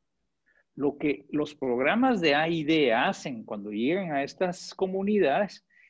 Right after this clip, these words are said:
es de que, primero, creamos un sistema de conse-, eh, de consejería donde se te ayuda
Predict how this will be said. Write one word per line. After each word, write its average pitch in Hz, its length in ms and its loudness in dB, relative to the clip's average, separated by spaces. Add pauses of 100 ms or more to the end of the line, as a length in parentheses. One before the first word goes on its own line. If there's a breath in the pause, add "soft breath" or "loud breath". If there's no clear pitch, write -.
(100)
es 160 220 0
de 180 140 4
que, - 260 -4
primero, 196 640 0 (360 soft breath)
creamos 202 880 2 (140)
un 185 300 0
sistema 240 840 2
de 127 500 2
conse-, - 500 -6
eh, 113 400 -2 (520)
de 135 100 0
consejería 143 880 -2 (320 loud breath)
donde 190 640 4 (720)
se - 220 -2
te 143 320 -2 (100)
ayuda 147 960 2